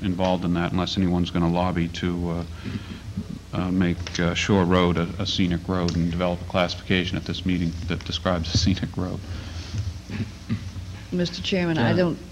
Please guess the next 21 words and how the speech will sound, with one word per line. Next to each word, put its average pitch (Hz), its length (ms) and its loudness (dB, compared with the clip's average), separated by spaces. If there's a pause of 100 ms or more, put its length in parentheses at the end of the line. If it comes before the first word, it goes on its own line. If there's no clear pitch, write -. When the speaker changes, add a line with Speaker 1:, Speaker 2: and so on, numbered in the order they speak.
(120)
Speaker 2:
I, - 200 0
from 160 320 0
my 156 200 4
sense 170 380 0
of 135 200 0
the 135 280 2 (840)
board, 156 600 2
I 156 140 0
don't 156 180 -2
think 135 180 -4
anyone 143 640 -2
particularly 139 520 -4
is 139 120 -2
interested 139 400 -4
in 139 140 -4
addressing 139 560 -2
the - 80 -2
second 143 420 -4
page 123 360 -4
of - 200 -6
the 110 260 -4